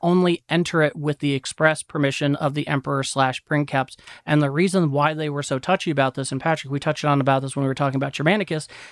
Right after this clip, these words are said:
is that Egypt becomes the major breadbasket for the empire. So in theory, you could have somebody that was aspiring to the top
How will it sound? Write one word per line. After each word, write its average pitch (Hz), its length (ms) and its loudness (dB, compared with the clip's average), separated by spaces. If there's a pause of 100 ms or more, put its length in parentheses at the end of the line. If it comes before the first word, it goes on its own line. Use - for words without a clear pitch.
(160)
is 170 220 2
that 165 240 0
Egypt - 400 0
becomes 151 680 0
the 151 160 0
major 143 600 2
breadbasket 139 920 -2
for 135 220 0
the 135 160 2
empire. 131 500 -2 (300)
So 165 220 4
in 156 180 -2
theory, 165 540 2
you 160 120 0
could 156 160 -2
have 151 220 0
somebody 143 460 -2
that 135 280 -2
was 143 360 0
aspiring 156 720 0
to - 160 -4
the 135 80 -6
top 135 260 0